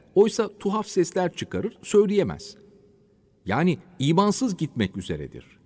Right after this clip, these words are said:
Durumun iyi olmadığını görünce oradaki evliya bir zata giderler. "Efendim, bu zat namaz kılan bir Müslümandı.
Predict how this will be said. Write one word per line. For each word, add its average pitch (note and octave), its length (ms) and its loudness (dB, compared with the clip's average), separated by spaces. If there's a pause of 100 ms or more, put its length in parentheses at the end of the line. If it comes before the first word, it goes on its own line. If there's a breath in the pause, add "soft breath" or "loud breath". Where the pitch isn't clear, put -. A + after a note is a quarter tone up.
(960)
Durumun C#3 400 4
iyi A2+ 200 4
olmadığını G#2 540 0
görünce F#2 480 -4 (240 soft breath)
oradaki D3 440 0
evliya G#2 500 -2
bir E2+ 120 -6
zata E2+ 380 -6
giderler. C2+ 600 -14 (840)
"Efendim, B2 400 0
bu D3+ 80 2
zat C#3 400 0
namaz C3+ 320 -2
kılan F2+ 300 -2
bir E2+ 100 -6
Müslümandı. F#2 600 -6